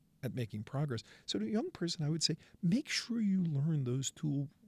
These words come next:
ways of thought. Make sure you learn the tools to be able to do that, and that you can go back and forth between them, because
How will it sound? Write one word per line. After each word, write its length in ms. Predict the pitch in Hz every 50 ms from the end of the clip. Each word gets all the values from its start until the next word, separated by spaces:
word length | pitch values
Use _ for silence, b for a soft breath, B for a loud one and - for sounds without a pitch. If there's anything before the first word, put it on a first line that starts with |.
| 190 113
ways 360 | 127 127 127 143 143 131 135
of 100 | 127 123
thought. 440 | - - - 107 104 117 123 - - -
Make 180 | 160 151 165
sure 180 | - - - 175
you 140 | 156 151 143
learn 460 | 131 127 127 127 127 127 127 127 123 - - - - - -
the 80 | - -
tools 600 | - - - - 156 151 143 147 151 147 143 -
to 80 | - -
be 140 | 139 127 123
able 200 | 123 123 127 123
to 140 | - - 117
do 400 | 104 104 113 123 127 147 165 156
that, 340 | 127 101 90 92 95 120 - - - - - - - - - _ _ _ -
and 100 | 156 151
that 100 | 143 139
you 80 | 143 143
can 100 | 147 143
go 120 | 139 143
back 300 | 139 131 127 120 131 -
and 100 | 143 127
forth 280 | - - 151 139 - -
between 460 | - - - - 156 170 190 185 131
them, 160 | 90 95 117 120
because 440 | 131 135 - - 143 135 123 -